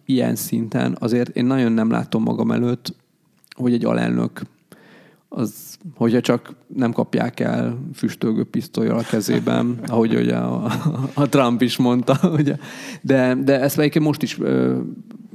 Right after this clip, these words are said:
láthatjuk a, a, a Mueller vizsgálatnál, hogy, hogy azért nagyon,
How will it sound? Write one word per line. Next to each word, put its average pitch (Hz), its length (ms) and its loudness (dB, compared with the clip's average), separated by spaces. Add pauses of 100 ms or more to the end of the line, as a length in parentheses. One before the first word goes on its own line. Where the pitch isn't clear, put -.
(100)
láthatjuk 120 640 -2
a, 120 360 0
a, 120 540 -2
a 120 100 -4
Mueller 113 480 2 (100)
vizsgálatnál, 117 1000 -2
hogy, 117 460 -2 (100)
hogy 113 240 2
azért 117 320 0
nagyon, 113 420 4